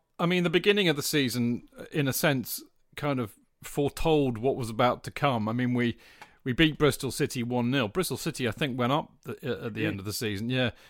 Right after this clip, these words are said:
Speaker 1: we beat them at home one nil. We then drew one one with Norwich. We then lost unbelievably to, uh, a Fulham side with Bobby Moore in it, should be said.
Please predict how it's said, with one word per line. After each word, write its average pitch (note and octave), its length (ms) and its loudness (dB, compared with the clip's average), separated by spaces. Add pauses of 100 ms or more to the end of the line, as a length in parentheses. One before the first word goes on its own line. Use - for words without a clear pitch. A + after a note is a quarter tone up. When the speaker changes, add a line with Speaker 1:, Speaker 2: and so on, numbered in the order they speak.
(160)
Speaker 1:
we C#3 80 -6
beat E3+ 220 4
them C#3+ 100 0
at C3 100 0
home C3 260 4
one B2 200 2
nil. A#2 460 -2
We C#3 140 -2
then D3+ 160 2
drew C3+ 240 2
one C3 260 2
one B2 140 2
with A#2+ 120 2
Norwich. A#2 560 0
We C#3 100 -4
then D3 260 2
lost C3 360 0 (480)
unbelievably B2 1000 -2
to, A2+ 400 -6
uh, A#2 240 -2 (440)
a - 200 -6
Fulham A#3+ 320 6
side C3 260 4
with B2 100 0
Bobby B2 240 4
Moore C3 280 2
in G2 80 0
it, G2+ 100 -8
should - 200 -8
be G2 100 -8
said. A2 380 -6